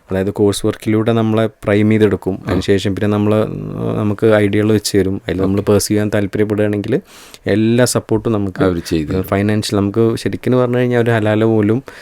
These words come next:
Speaker 2: ആ.
Speaker 1: നമ്മളെ കയ്യിൽ നിന്ന് ചെലവാവില്ല. മറിച്ച് നമുക്ക് സ്കോളർഷിപ്പ് ഇങ്ങോട്ട് കിട്ടുകയാണ് ചെയ്യുന്നത്.
Speaker 2: ചെയ്യുന്നത്. അതെ, അതെ.
Speaker 1: അതെ.
Speaker 2: അപ്പം, ആ, ഈ, എനിക്കറിയേണ്ടത് പി എച്ച് ഡി അവര് നമ്മളെ സെലക്ട് ചെയ്ത് കഴിഞ്ഞാൽ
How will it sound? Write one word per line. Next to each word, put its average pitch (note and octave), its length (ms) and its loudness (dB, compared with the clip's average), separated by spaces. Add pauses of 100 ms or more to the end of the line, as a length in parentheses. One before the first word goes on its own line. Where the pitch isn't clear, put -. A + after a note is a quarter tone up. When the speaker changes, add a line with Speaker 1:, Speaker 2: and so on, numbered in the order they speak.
Speaker 2:
ആ. E2 140 0
Speaker 1:
നമ്മളെ G2+ 240 0
കയ്യിൽ G2+ 200 2
നിന്ന് G2 160 -2
ചെലവാവില്ല. F#2 640 0
മറിച്ച് F#2 360 -2
നമുക്ക് G2+ 240 0
സ്കോളർഷിപ്പ് G2 640 0
ഇങ്ങോട്ട് G2 400 -4
കിട്ടുകയാണ് F#2+ 400 -2
ചെയ്യുന്നത്. E2+ 360 -2
Speaker 2:
ചെയ്യുന്നത്. D#2 500 0 (180)
അതെ, D2+ 180 -8
അതെ. C#2+ 220 -12
Speaker 1:
അതെ. E2+ 240 -8
Speaker 2:
അപ്പം, A2+ 280 -4
ആ, B2+ 60 -2
ഈ, B2 460 2 (320)
എനിക്കറിയേണ്ടത് A#2+ 640 -2 (460)
പി A2 80 -2
എച്ച് A2+ 300 0
ഡി A#2 240 0
അവര് G#2+ 340 2 (220)
നമ്മളെ G#2 320 -4
സെലക്ട് F#2 360 -4
ചെയ്ത് G#2+ 240 -2
കഴിഞ്ഞാൽ G2 500 0